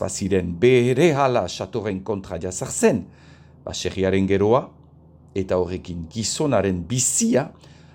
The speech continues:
arrisku handian ezar zezaketela. Aeztar laborariak,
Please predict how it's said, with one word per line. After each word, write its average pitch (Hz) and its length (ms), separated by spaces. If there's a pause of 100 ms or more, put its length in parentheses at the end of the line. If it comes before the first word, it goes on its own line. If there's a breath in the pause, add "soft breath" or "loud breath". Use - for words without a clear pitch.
(140 loud breath)
arrisku 107 480
handian 120 720
ezar 92 220
zezaketela. 82 680 (2750 loud breath)
Aeztar 82 480
laborariak, 101 720